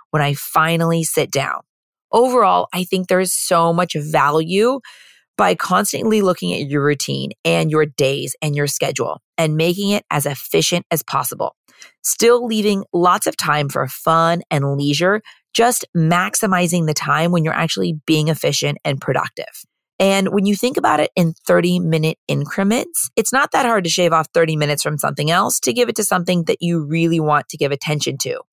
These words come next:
An extra thirty minutes every day adds up to be quite a bit of time,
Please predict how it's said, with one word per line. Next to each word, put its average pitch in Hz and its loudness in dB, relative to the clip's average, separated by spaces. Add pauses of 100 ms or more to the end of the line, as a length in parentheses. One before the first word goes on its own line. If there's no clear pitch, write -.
(220)
An 180 2
extra 180 0
thirty 214 0
minutes 160 0 (120)
every 170 2
day 156 2 (340)
adds 214 2
up 240 2
to 233 -2
be 240 0
quite 220 0
a 208 2
bit 180 4
of 165 0
time, 175 0